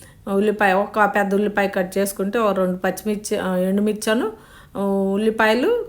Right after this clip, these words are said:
కరివేపాకు వేసానండి పోపు గింజలు వేసి. ఇంకా ఆ తర్వాతలా నాలుగు పచ్చిమిర్చి కూడా వేసానండి. ఆ, టేస్ట్ బాగుంటుందని వేసానండి. కొంచెం అల్లం ఎల్లిపాయ పేస్ట్ వేసాను.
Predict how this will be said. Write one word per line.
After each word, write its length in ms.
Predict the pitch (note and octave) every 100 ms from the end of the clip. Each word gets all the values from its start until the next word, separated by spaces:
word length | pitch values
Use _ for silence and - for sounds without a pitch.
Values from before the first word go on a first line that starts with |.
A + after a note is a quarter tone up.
| -
కరివేపాకు 640 | F#3+ G3+ G3 F3+ F3 F3+
వేసానండి 600 | F3 F3+ F#3 E3+ F3+ A3+
పోపు 320 | C4 G3+ F#3+
గింజలు 340 | F#3+ F3 E3 E3+
వేసి. 320 | F3+ D4 F#4 - - - G#3+
ఇంకా 200 | G#3 G#3
ఆ 60 |
తర్వాతలా 1000 | G3+ G3 G3 G3 G3+ A3 A3 G3+ F#3 F3
నాలుగు 260 | F#3 F#3+ F#3+
పచ్చిమిర్చి 540 | F#3 F#3+ G3 G3+ F#3+
కూడా 340 | F3+ F3+ F#3+ E3+
వేసానండి. 880 | F3 F3 F3 E3+ E3+ E3 E3 A#3+ - - - - -
ఆ, 120 | G#3 G3+
టేస్ట్ 400 | G3 C4 C#4 A3+
బాగుంటుందని 500 | G#3+ G3 F#3+ F#3 F3+
వేసానండి. 440 | E3 E3+ E3+ F3+
కొంచెం 420 | B3 D#4+ F4 E4+
అల్లం 400 | A3+ G3+ G3 F#3+
ఎల్లిపాయ 380 | F#3 F3+ F3+ F3
పేస్ట్ 420 | E3+ F3+ F3 -
వేసాను. 460 | E3+ E3 D#3+ F3+